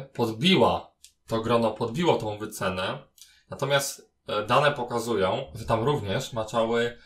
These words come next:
e, swoje ręce inne fundusze, które chciały, których, między którymi jest rywalizacja, które również chciały wycisnąć, e, tutaj Melvina, a potem Citadel.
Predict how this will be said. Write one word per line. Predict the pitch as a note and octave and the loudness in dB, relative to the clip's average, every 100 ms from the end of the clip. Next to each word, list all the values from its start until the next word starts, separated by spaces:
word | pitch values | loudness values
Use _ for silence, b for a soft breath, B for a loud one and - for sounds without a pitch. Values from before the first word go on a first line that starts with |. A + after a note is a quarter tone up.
| B B B - | B B B -10
e, | A2 G#2 G2+ | -4 -2 -4
swoje | - C3 A#2+ A2+ A2 A2+ | -2 0 4 4 6 6
ręce | A#2 G2+ - A#2 | 4 2 -2 -2
inne | C3 D3+ A#2 | 2 2 2
fundusze, | - A2 G2+ F#2+ G#2 A#2 - - _ _ | 0 -2 -2 -4 -2 -2 -4 -12 _ _
które | - B2 | -4 -4
chciały, | - - C#3+ - - F#3+ - | -4 0 2 2 0 -2 -10
których, | _ F#3 E3+ | _ -4 -2
między | F3+ E3 E3 | 0 0 0
którymi | D3+ D3 | -2 -2
jest | D3+ C#3+ | -4 -4
rywalizacja, | C#3 C#3 C#3 D3 - | 0 0 2 2 2
które | - B2 | -2 -2
również | A#2+ D3 C3 | 0 0 -4
chciały | - B2 A#2+ | -4 -4 -4
wycisnąć, | A2+ - A#2+ B2 A#2 - - b b b b - | -4 -6 -6 -4 -6 -6 -14 b b b b -10
e, | G2+ G2+ G2+ G2+ - | -8 -4 -4 -4 -6
tutaj | - A#2+ | -4 -2
Melvina, | A2 G#2+ A#2 A2+ G2 B2 - | 0 -2 -2 -2 0 -2 -4
a | - | -8
potem | - A#2 A2 | -6 -4 -4
Citadel. | - B2 A2 F#2+ G2 C3+ | -4 -2 0 0 0 -2